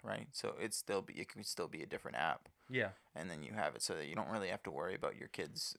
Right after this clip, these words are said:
Speaker 1: uh, going onto your profile and
Speaker 2: Yeah.
Speaker 1: watching stuff. So if you have it on Hulu, still, but it should be available in Canada,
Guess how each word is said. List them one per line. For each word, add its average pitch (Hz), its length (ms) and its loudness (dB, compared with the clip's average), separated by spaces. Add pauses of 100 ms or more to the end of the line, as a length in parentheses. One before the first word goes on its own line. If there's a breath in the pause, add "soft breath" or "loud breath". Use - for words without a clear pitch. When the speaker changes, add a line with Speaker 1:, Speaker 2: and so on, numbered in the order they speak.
Speaker 1:
uh, 65 240 2 (140)
going 73 220 0
onto - 180 0
your - 160 0
profile - 560 0
and - 80 -6
Speaker 2:
Yeah. - 140 -8
Speaker 1:
watching - 320 2
stuff. - 260 -4
So - 180 2
if - 140 -6
you - 80 -2
have 98 140 2
it - 80 -2
on 82 140 0
Hulu, 104 480 2 (440 loud breath)
still, 110 560 6 (200)
but - 340 0 (140)
it 127 120 2
should 127 160 0
be 127 120 6
available 101 420 6
in - 60 -4
Canada, - 480 -2